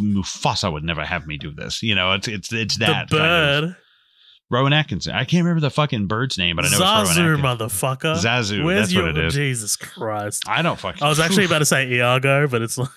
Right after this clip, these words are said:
Speaker 2: <laughs> Iago's
Speaker 1: I was like,
Speaker 2: Aladdin.
Speaker 1: "Shit, I, I have no, I haven't seen a movie in years. I,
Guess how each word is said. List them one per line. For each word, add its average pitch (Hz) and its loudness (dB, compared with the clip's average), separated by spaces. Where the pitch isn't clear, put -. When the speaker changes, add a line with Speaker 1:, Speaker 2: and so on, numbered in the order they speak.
Speaker 2:
<laughs> - -6
Iago's 120 0
Speaker 1:
I 104 0
was 98 0
like, 90 -2
Speaker 2:
Aladdin. 107 0
Speaker 1:
"Shit, 95 -4
I, 101 -2
I 104 0
have 90 -2
no, 87 -4
I 90 0
haven't 117 -2
seen 104 -2
a 95 -2
movie 85 -4
in 78 -6
years. 85 -4
I, 92 0